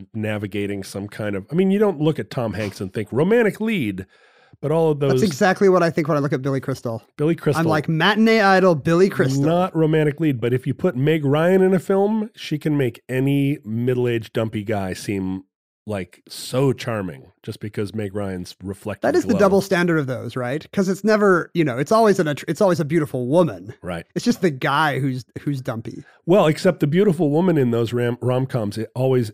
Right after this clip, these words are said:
Speaker 1: suffers from a ton of anxiety and strange, like, personal, uh, issues. So she levels, she <laughs> levels down to, like, Billy Crystal, uh, level because she just can't get a hold of her,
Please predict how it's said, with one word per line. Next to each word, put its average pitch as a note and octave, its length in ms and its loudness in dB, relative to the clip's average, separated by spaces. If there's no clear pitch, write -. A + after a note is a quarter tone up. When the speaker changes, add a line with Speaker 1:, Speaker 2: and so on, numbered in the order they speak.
Speaker 1:
suffers B2+ 400 -2
from G2+ 220 -4
a - 60 -8
ton D3 260 0
of A#2 140 0
anxiety G#2+ 840 -2
and F#2+ 180 -8
strange, G#2 500 -4
like, F#2 280 -8
personal, F#2+ 720 -6
uh, G2 220 -8
issues. F2 400 -6
So - 200 -4
she B2+ 180 -2
levels, A2+ 880 -2
she C#3+ 160 0
<laughs> - 20 2
levels D3 400 2
down A#2+ 440 0
to, A#2 100 -4
like, G2+ 240 -4
Billy A2+ 240 0
Crystal, G#2 640 -2
uh, A#2+ 300 -4
level A#2+ 340 2
because B2 300 0
she - 160 -6
just A#2+ 220 -2
can't A#2 260 -4
get A#2 140 -4
a G#2+ 60 -2
hold A2+ 240 -2
of G2+ 100 -6
her, G2+ 300 -4